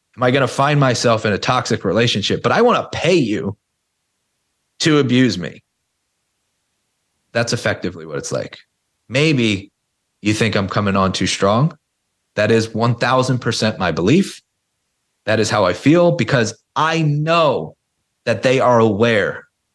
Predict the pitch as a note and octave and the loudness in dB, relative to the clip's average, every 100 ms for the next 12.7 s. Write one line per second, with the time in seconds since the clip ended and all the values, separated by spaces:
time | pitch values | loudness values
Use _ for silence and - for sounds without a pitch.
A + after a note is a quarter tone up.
0 | _ _ - B2 A2+ A2+ G#2+ A2+ A#2+ A2 | _ _ -4 -2 0 0 2 2 2 0
1 | A2 G2+ G2+ G#2 - F#2+ - D#2 - C3+ | -2 -2 -2 -2 0 -2 -2 -10 -8 -4
2 | D#3+ D3+ E3 E3+ C3 G2 - _ _ _ | 0 2 4 4 2 0 -4 _ _ _
3 | - C3 A#2 A#2+ C3 B2+ A2+ A2 G#2 A2+ | -2 0 2 2 2 -2 -2 0 2 2
4 | A2+ - A2 A#2 A#2+ G#2 A2 A#2 C3+ D3 | 2 0 0 0 0 0 0 0 0 0
5 | C#3+ B2 - A2 B2+ F3+ C#3+ G2+ G2 - | 0 -2 0 2 4 4 2 0 -2 -8
6 | _ _ A#2+ A#2+ C3+ C3+ D#3 C3+ A#2 G#2+ | _ _ -4 0 0 0 -2 0 -2 -4
7 | - D3+ E3 A#2+ G2+ - _ _ B2 A#2+ | -2 0 0 0 -4 -8 _ _ 0 2
8 | - D3 D#3 A#2 D3 F3 - G2 D2+ - | 2 2 2 2 2 0 0 -2 -2 -6
9 | - _ _ _ _ - C#3 C3+ - C#3+ | -10 _ _ _ _ -6 -2 -2 0 -2
10 | D#3+ - B2+ A2 A2 - - _ A#2 B2 | -2 0 0 2 0 -2 -12 _ -2 0
11 | A#2 - - C3 - B2+ A2+ A2+ A#2 B2 | -2 -2 -2 0 0 2 4 2 2 0
12 | G#2+ - A#2 A2+ F#2 D#2 | -2 0 2 2 2 0